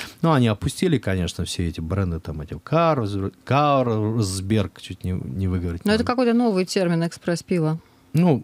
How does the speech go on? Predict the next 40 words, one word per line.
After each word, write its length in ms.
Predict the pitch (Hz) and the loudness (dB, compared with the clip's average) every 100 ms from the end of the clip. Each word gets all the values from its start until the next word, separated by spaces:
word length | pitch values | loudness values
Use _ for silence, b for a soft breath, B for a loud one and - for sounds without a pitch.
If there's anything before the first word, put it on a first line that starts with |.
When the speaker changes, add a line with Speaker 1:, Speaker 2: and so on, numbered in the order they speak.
| - | 0
Speaker 2:
Я 200 | 190 190 | 2 2
с 120 | - | 2
ним 160 | 190 185 | 0 0
не 60 | |
встречалась 600 | 175 196 185 156 147 - | 0 -4 -2 -2 -2 -4
раньше. 440 | 147 143 - - 160 _ _ _ - | -4 -2 -4 -6 -10 _ _ _ 0
Speaker 1:
Ну, 240 | 151 170 | 2 4
это, 260 | 139 - 98 101 82 | 2 2 -4 -4 0
я 120 | 139 | 2
не 80 | 135 | 4
помню, 300 | 113 98 92 | 2 2 2
где 240 | 92 92 | 2 0
это 120 | 82 | 0
в 60 | - | -4
какой-то 320 | 90 90 87 | -6 -4 -4
дискуссии 480 | 87 90 - 85 92 | -4 -2 -4 -2 0
у 40 | |
нас 220 | 90 87 | 0 0
выпал, 260 | - 180 113 | 0 0 2
мне 160 | 98 95 | 2 2
он 120 | 92 | 0
нравится, 600 | 92 87 78 76 - 80 - | 0 0 -2 -4 -8 -8 -2
правильный 380 | 92 80 78 | 0 0 -2
такой. 240 | 85 82 - B B B | -6 -10 -14 B B B
Экспресс, 580 | 127 - - 180 165 - | -2 0 2 2 2 2
э, 300 | 143 113 107 | 2 2 2
пиво — 380 | - 196 175 113 | 0 2 2 2
это 220 | 127 123 | 2 2
очень 440 | - 127 110 92 90 | 2 2 2 -2 -6
просто. 440 | 80 80 - - | -6 -8 -10 -14
То 180 | - 98 | -2 2
есть, 260 | 92 - - | 2 -2 -6
э, 160 | 90 | -4
стандартное 680 | 90 - 131 202 165 123 104 | -2 0 2 2 2 2 0
пиво, 400 | - 85 76 73 | -2 -6 -6 -6
то, 120 | - 98 | -2 -2
которое 380 | 92 85 82 | -2 -4 -2
варят 420 | 80 82 78 71 - | -2 -2 -2 -4 -2
на 120 | 120 | 0
Вятиче, 500 | 220 220 165 - | 0 -2 -6 -8